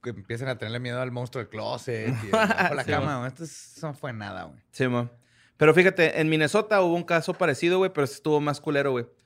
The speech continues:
Speaker 2: Porque una pareja de Minnesota descubrió fotos de su bebé, güey, tomadas de la cámara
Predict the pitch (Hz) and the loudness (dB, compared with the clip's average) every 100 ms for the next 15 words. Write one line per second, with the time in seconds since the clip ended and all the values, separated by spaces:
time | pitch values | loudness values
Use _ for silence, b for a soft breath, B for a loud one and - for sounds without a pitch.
0 | _ _ _ - 135 135 135 131 127 123 | _ _ _ -4 -2 0 2 4 4 2
1 | 120 - - _ - 127 139 147 147 143 | 0 -6 -16 _ -10 -2 0 2 2 4
2 | 175 170 139 123 123 - 123 123 123 156 | 2 2 0 -4 -8 -10 -8 -6 -6 -6
3 | 185 175 143 139 131 131 - 151 - 208 | -4 -4 -4 -6 -2 -2 0 0 2 2
4 | 202 151 135 123 156 180 208 233 - _ | 2 0 -2 0 0 -2 -6 -8 -18 _
5 | _ - 135 143 147 151 156 127 - 143 | _ -6 0 2 2 2 0 0 0 0
6 | 170 156 139 127 120 127 | 0 0 -2 -4 -8 -12